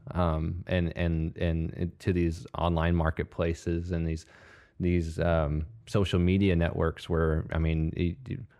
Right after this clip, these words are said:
you are hip hop, you are whatever, uh, cultural you wanna be, as long as you're involved in it. And that's why I kinda touched on those four principles of hip hop, where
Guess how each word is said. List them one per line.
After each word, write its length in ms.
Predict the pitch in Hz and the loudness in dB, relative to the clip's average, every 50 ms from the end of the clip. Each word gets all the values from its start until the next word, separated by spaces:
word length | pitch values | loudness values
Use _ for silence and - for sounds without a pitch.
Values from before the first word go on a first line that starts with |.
| _ _ - - - - - - - - 82 90 - - - 107 | _ _ -20 -20 -18 -18 -18 -18 -14 -12 -12 -12 -12 -12 -6 0
you 200 | 104 101 107 104 | 2 4 4 4
are 160 | 95 101 104 | 4 4 4
hip 260 | 92 90 98 90 - | 4 4 2 2 0
hop, 340 | - - 92 92 87 - - - | 0 0 0 0 0 -2 -2 0
you 160 | 98 92 90 | 2 2 4
are 260 | 87 87 87 87 87 | 4 4 4 4 2
whatever, 640 | 87 90 90 92 95 90 92 90 87 87 85 85 - - - _ _ _ _ - 87 82 | 2 4 4 4 4 4 4 4 4 4 2 0 -2 -8 -16 _ _ _ _ -18 -6 0
uh, 240 | 95 87 85 80 80 - - _ | 2 2 2 2 0 -2 -8 _
cultural 440 | - - 98 92 - - 101 90 87 | -2 0 0 0 0 0 0 2 2
you 160 | 87 87 90 | 2 2 2
wanna 240 | 87 87 87 90 87 | 2 2 2 2 2
be, 160 | 82 85 87 | 2 2 2
as 140 | 85 85 85 | 2 2 2
long 200 | 85 90 95 92 | 2 2 4 4
as 80 | 90 82 | 2 2
you're 120 | 82 80 | 2 0
involved 480 | 80 82 80 87 87 92 98 98 90 - | 0 -2 0 2 2 2 2 2 0 -2
in 140 | 80 76 | -2 -2
it. 60 | 76 - | -2 -2
And 80 | 82 | 0
that's 200 | 90 95 95 - | 0 0 0 2
why 140 | - 98 87 | 2 2 2
I 40 | 87 | 2
kinda 240 | - - 90 82 82 | 2 0 0 0 0
touched 300 | - - 101 - - - | 0 0 -2 0 -2 -2
on 100 | 82 80 | -2 -2
those 140 | 78 - | -2 -4
four 200 | - - 92 87 82 | -4 -2 -2 -2 -2
principles 540 | - - 90 87 - - 87 90 82 78 80 | -2 -2 -2 -2 -4 -4 -6 -6 -4 -4 -4
of 120 | 80 78 | -4 -2
hip 200 | - 82 80 - | -2 -2 -4 -2
hop, 280 | - 82 80 80 - - | -4 -6 -6 -4 -4 -2
where 220 | 85 82 82 80 | 0 0 0 -2